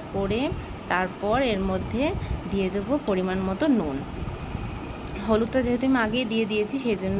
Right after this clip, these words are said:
তোমাদের আর দেখাতে পারিনি। তো এর মধ্যে পরিমাণ মতো নুন দিয়ে দিলাম, আর নুন দেওয়ার পরে এর মধ্যে একটা মশলা তৈরি করে রেখেছিলাম।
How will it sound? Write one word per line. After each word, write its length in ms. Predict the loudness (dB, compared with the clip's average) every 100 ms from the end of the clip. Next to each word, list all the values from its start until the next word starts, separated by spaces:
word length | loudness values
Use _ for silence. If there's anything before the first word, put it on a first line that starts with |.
| 0
তোমাদের 240 | 0 2 2
আর 60 | 0
দেখাতে 240 | -2 -2 -2
পারিনি। 300 | 0 0 -2 -2 -4 -10 -4
তো 40 | 0
এর 80 | 0 0
মধ্যে 260 | -2 -2 -2 0
পরিমাণ 300 | 2 2 0 0
মতো 160 | 0 0
নুন 200 | 0 2 2
দিয়ে 140 | 0 0
দিলাম, 220 | 0 0 -2 -10 -6 -2 0 0
আর 120 | 0 -2 -2 0
নুন 120 | 0 2
দেওয়ার 240 | 4 4 2 0
পরে 240 | 2 2 -2 -4 -12 -6
এর 140 | -2 0 2
মধ্যে 180 | 2 0
একটা 120 | 2
মশলা 360 | 2 2 2 0 2
তৈরি 180 | 0 2
করে 140 | 0 0
রেখেছিলাম। 400 | -2 -4 -4 -4